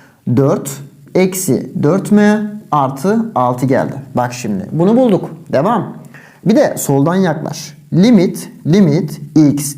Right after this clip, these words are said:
iki y soldan giderken. Burayı yine bak böyle yazıyorum. F x eksi g x biçiminde yazdım burayı. Dikkat et. Çünkü bunun tanımı neydi? Bu şekilde yazılabilmesiydi. Devam.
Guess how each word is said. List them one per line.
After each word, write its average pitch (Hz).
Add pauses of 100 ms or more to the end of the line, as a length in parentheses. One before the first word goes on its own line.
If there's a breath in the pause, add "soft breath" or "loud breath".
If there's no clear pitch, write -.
iki 170
y 156 (300)
soldan 135
giderken. 165 (340 loud breath)
Burayı 226
yine 226
bak 196
böyle 196
yazıyorum. 117
F 147
x 170
eksi 175 (180)
g 139
x 185
biçiminde 139
yazdım 107
burayı. 82 (200)
Dikkat 127
et. - (520 loud breath)
Çünkü 139
bunun 196
tanımı 139
neydi? 180
Bu 143
şekilde 131
yazılabilmesiydi. 185 (120)
Devam. 165